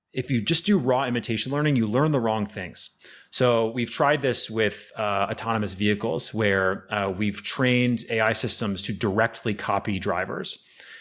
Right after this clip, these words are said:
And this doesn't actually work very well because what you don't realize when you're driving, you're constantly making these micro adjustments. And so what happens, the A I system learns to do these micro adjustments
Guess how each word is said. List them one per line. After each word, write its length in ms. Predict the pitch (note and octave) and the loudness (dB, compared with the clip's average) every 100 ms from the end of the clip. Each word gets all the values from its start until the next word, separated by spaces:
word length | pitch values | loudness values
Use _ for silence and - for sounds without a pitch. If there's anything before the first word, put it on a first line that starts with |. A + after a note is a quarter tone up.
| - - | -18 0
And 140 | A2+ | 2
this 140 | A#2 - | 4 2
doesn't 240 | C3+ F3+ | 0 0
actually 360 | A#2 A#2 A2+ F#2+ | -4 -4 -2 0
work 240 | G#2 - | 0 0
very 200 | G2+ E2+ | -2 -2
well 420 | - - E3 - - | -2 -2 -6 -12 -6
because 240 | B2 A#2 | -2 -2
what 120 | A2+ C3+ | -2 -4
you 80 | |
don't 260 | A2+ F#3 A3+ | 0 2 0
realize 480 | D#3+ F#3+ C3 A2 G#2+ | 0 0 0 -6 -6
when 100 | G#2+ | -4
you're 80 | G2 | -2
driving, 400 | A#2+ B2+ A2+ G2+ | 2 2 2 -2
you're 100 | G2+ | -6
constantly 460 | - F#3+ - D3 | -2 0 2 2
making 280 | B2 A#2+ A#2 | 0 0 -2
these 140 | G2+ | 0
micro 340 | G#2 G2+ - G2 | 0 -2 -2 -4
adjustments. 720 | F#2+ F#2 - - - - _ _ - - - - - - | -2 -4 -6 -8 -8 -10 _ _ -20 -20 -20 -20 -10 0
And 160 | A#2+ | 0
so 120 | A2 | 2
what 80 | A#2+ | 2
happens, 360 | A#2+ D3+ D#3+ A2 | 2 2 0 -2
the 120 | B2 | 2
A 100 | D#3+ | 2
I 60 | E3+ | 2
system 400 | - - B2 A2 | -2 -2 -2 0
learns 540 | A#2+ F3+ C#3+ G#2 G2+ | 2 4 2 0 -4
to 120 | - | -6
do 340 | G2+ D3+ D3+ A#2 | 0 2 4 2
these 180 | A2+ | 0
micro 300 | G#2+ A2 A2+ | 0 -2 -2
adjustments 600 | G2 - - - - - | -2 -4 -6 -8 -10 -10